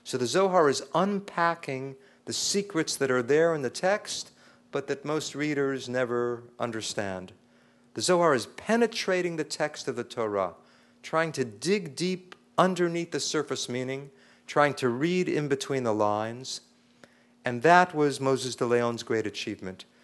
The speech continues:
to create this massive mystical commentary on the Torah.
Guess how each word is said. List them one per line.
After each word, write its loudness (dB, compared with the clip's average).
to -6
create 0
this 0
massive 0
mystical -2
commentary -2
on 2
the -2
Torah. -2